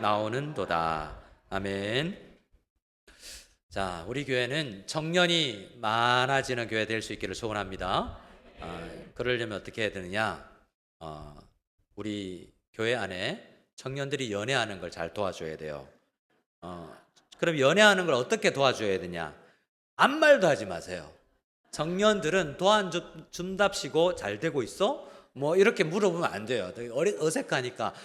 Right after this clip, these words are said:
"들켰다." 이렇게 생각해서 자유롭게 연애를 못 해요. 제가 수년간 교회 다니면서 어른들이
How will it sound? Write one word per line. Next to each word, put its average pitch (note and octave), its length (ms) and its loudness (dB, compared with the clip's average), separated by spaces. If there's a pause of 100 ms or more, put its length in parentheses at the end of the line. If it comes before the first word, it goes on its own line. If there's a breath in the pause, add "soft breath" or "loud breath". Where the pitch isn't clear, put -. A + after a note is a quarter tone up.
(100)
"들켰다." A#2 640 -2
이렇게 C#3+ 240 -4
생각해서 A#2+ 420 -4
자유롭게 C#3 440 -2
연애를 G#2+ 260 -4
못 E2 260 -12
해요. E2 280 -6 (320 loud breath)
제가 G2 600 -4
수년간 C#3+ 960 -6 (360 soft breath)
교회 G#2 240 -2
다니면서 G2 480 -6
어른들이 G#2+ 880 -4